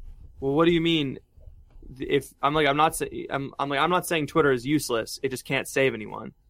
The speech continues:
And he was like, "Well, if it can't save anyone, then it's useless." I'm like, "The only thing that can save people is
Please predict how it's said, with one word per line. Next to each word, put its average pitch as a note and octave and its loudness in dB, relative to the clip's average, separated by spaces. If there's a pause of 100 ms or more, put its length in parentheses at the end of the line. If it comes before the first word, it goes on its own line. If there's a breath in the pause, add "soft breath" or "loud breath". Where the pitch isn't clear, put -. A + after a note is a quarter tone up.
(140)
And C#3+ 0
he D3 4
was C3+ 2
like, C3+ 2
"Well, C3+ 4
if C3 -2
it C#3+ 2
can't D#3+ 0
save D3+ 2
anyone, B2 -2 (240)
then C3 -4
it's B2+ -4
useless." C3 2
I'm B2+ -4
like, B2+ -4
"The B2+ -6
only F3+ 4
thing E3 2
that C3 -6
can C3+ -4
save C#3+ 2
people B2 -2 (260)
is C3+ 4